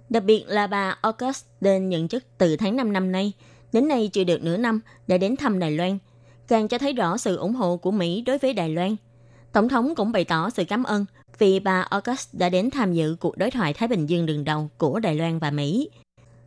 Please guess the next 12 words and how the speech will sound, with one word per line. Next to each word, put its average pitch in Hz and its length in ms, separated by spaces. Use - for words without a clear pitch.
Cùng 220 260
trao 226 140
đổi 214 140
ý 269 140
kiến, 247 380
chung 226 160
sức 320 200
duy 202 180
trì 165 260
sự 180 160
ổn 165 180
định 175 240